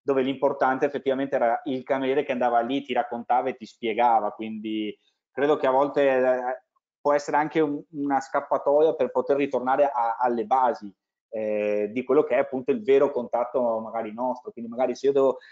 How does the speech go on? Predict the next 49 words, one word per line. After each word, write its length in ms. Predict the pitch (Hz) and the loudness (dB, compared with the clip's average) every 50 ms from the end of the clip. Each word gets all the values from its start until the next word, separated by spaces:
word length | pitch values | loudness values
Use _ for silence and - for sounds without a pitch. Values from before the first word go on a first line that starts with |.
| - _ - | -20 _ -8
meno 260 | 127 135 147 156 151 | -2 0 2 2 4
dedicarci 540 | 143 139 135 127 123 - 131 127 123 - 123 | 4 2 2 2 0 0 0 0 0 -4 -4
forse 260 | - 131 123 - 131 | -4 -4 -4 -4 -6
all'estetica 680 | 117 113 - - - - 139 131 117 - 127 120 117 | -6 -6 -10 -12 -6 -4 -2 -2 -2 -2 -2 -2 -2
di 120 | 117 113 | -4 -4
questo 320 | 104 123 120 - - 123 117 | -4 -6 -6 -6 -4 -6 -6
menù, 240 | 117 117 127 123 120 | -4 -4 -6 -6 -6
come 160 | - 113 113 | -8 -10 -8
essere 220 | - - 143 156 | -6 -6 -6 -4
fatto, 260 | - - 131 127 - | -2 -2 -2 0 0
e 80 | 143 143 | -2 -2
più 240 | - 131 143 147 156 | 0 2 2 4 4
a 160 | 135 123 135 | 4 4 4
un 120 | 135 135 | 2 0
sommelier 600 | 127 - - 151 135 135 131 127 131 139 151 151 | -2 -4 -2 -2 -2 -2 -2 -2 0 0 0 0
che 100 | - - | 2 2
arriva 540 | 123 123 117 131 143 147 147 151 165 175 160 | 0 0 0 -2 -4 -6 -2 0 2 2 2
e 260 | 156 135 123 120 117 _ | 2 2 0 -2 -2 _
ti 80 | - | -2
racconta 380 | 131 127 127 - 202 202 - 143 | -2 -2 0 0 -2 -2 -2 -2
magari 360 | 139 143 143 190 226 277 254 | -2 0 2 2 2 2 2
una 160 | 202 156 135 | 0 -2 0
carta 300 | - - 139 139 139 143 | 2 2 2 2 2 0
dei 160 | 131 131 127 123 | 0 0 0 -2
vini 280 | 123 139 139 131 120 | -2 -4 -4 -4 -6
purtroppo 680 | - 113 107 - - 123 131 123 113 123 120 107 - - _ _ - _ | -10 -14 -10 -4 -2 0 0 0 2 0 0 0 0 -4 _ _ -20 _
in 160 | - 123 120 | -6 -4 -2
un'app 420 | 123 123 120 117 120 131 135 127 - | -2 0 2 2 4 4 2 2 -2
scaricata 560 | - - - 113 110 107 - 127 123 - 123 | -6 -6 -4 -4 -4 -2 -2 0 0 0 -2
con 140 | - - 120 | -2 -2 -4
un 120 | 117 110 107 | -4 -6 -8
Q 160 | - 113 110 | -6 -2 -2
R 360 | 107 117 123 135 139 131 127 - | 0 2 2 2 2 0 -2 -4
che 100 | - 113 | -4 -6
viene 220 | 107 117 113 117 | -6 -6 -6 -6
meno 160 | 117 120 120 | -6 -6 -6
forse 220 | 110 - 117 - 120 | -4 -6 -4 -4 -2
al 60 | 113 | -2
romanticismo 640 | 117 113 117 117 120 - 110 - 123 120 117 113 113 | -2 -2 -6 -8 -10 -12 -14 -12 -10 -10 -8 -8 -8
di 80 | 113 | -10
sfogliarla, 560 | 110 - - 170 156 120 110 110 120 139 147 - - - - - | -10 -8 -4 -2 -2 -2 -2 -2 -2 -4 -4 -4 -8 -18 -6 0
però 360 | - 143 120 117 143 170 - - - - _ | 0 2 4 4 4 4 2 0 -8 -14 _
dove 220 | - 147 143 139 | -2 -2 0 0
un, 100 | 139 135 - _ | -2 -4 -6 _
una 220 | - 143 139 131 | -6 -2 -2 0
persona 340 | 127 - 147 143 - 139 151 | 2 2 0 0 0 -2 -2
te 100 | 147 156 | 0 2
lo 80 | 139 127 | 2 2
racconta 600 | 127 127 - - 127 127 127 143 139 135 135 | 2 0 0 -2 -6 -2 2 2 4 2 2